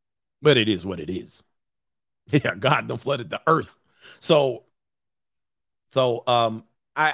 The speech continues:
I think a lot of it is just theatrics. It's just theatrics.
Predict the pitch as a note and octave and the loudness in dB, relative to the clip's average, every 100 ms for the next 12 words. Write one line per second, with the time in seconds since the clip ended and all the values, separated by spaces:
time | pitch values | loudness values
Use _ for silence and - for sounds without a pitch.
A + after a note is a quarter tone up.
0 | - C#3 E3+ F3+ - D3+ C#3 D3 C#3 B2+ | 0 -2 0 0 0 0 2 2 2 -2
1 | A2 G#2+ B2+ - B2 B2+ C3+ - C#2+ - | -4 -4 -4 -4 0 2 2 -2 -10 -12
2 | - - _ _ _ _ _ _ _ - | -14 -14 _ _ _ _ _ _ _ -12
3 | A#2 C3 A#2+ A#2 A2 A2 - F2 - | -8 -6 -4 0 0 0 -4 -12 -12